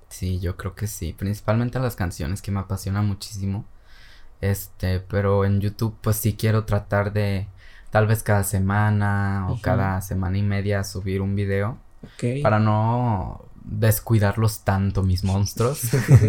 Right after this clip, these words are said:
Speaker 2: <laughs>
Speaker 1: Pero este, pero sí, pues también a los dos, pues.
Speaker 2: Ujú, darle a los dos.
Speaker 1: Sí, sí, sí.
Speaker 2: Excelente, perfecto.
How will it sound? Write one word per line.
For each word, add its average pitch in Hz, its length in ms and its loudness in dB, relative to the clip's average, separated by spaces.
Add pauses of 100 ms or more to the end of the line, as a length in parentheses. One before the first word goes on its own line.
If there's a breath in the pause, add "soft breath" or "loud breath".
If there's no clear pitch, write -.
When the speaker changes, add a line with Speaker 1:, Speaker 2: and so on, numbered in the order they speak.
Speaker 2:
<laughs> - 560 -14
Speaker 1:
Pero 104 320 6
este, 95 840 2 (600)
pero 101 220 4
sí, 180 180 -2
pues - 200 -14
también 98 320 0
a 104 100 4
los 113 160 2
dos, - 220 -6
pues. - 260 -6 (320)
Speaker 2:
Ujú, 135 320 -4 (180)
darle 113 260 0
a 113 40 4
los 110 220 -2
dos. 110 260 -8
Speaker 1:
Sí, 98 280 -4
sí, - 140 -8
sí. 92 280 -4 (800)
Speaker 2:
Excelente, 110 680 -10 (220)
perfecto. - 500 -8